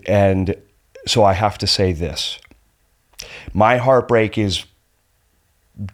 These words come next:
probably very much the same as, well, everyone else's.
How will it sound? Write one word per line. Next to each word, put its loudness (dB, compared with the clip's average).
probably 0
very 2
much -2
the -4
same 0
as, -2
well, 2
everyone 0
else's. -2